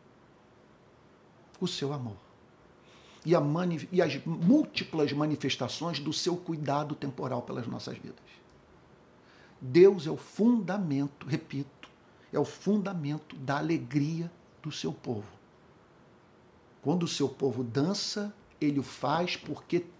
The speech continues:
tem uma razão de ser. Essa é a grande diferença entre as canções que entoamos nas nossas igrejas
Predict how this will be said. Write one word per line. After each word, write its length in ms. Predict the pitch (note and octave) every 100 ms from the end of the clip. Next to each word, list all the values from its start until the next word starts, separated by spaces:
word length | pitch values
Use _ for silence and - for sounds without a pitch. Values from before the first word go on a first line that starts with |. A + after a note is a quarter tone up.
| -
tem 300 | F#3+ G3+ A3 -
uma 180 | F3 E3+
razão 500 | D3 C3 B2 C#3+ D#3 - - -
de 120 | D3
ser. 280 | - - - - - - - - - - - - -
Essa 380 | E3 A#3 - D3
é 20 |
a 40 | C3+
grande 260 | C#3+ C3
diferença 640 | B2 A#2+ C3 C3 E3 - D3
entre 200 | C#3+ D3+
as 120 | -
canções 800 | E3 D3 - - E3 F3+ C3+ -
que 120 | C#3
entoamos 440 | B2+ C3+ C#3 C3
nas 160 | C#3 B2
nossas 320 | B2 A#2 B2+
igrejas 640 | D3+ C#3+ F#3 E3+ F#3+ -